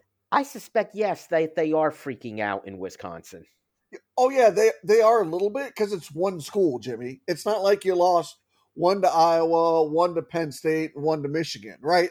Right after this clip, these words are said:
Speaker 2: Like, or one to Alabama or something, or one went to Clemson. This is one school. And, you know,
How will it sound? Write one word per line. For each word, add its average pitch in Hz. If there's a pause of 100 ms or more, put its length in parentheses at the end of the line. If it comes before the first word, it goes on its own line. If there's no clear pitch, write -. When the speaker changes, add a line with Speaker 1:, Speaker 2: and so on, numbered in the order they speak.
Speaker 2:
Like, 160 (480)
or 180
one 175
to 196
Alabama 180
or 147
something, 147
or 139
one 170
went 185
to 175
Clemson. 170 (100)
This 214
is 202
one 196
school. 170 (220)
And, 175 (480)
you 190
know, 180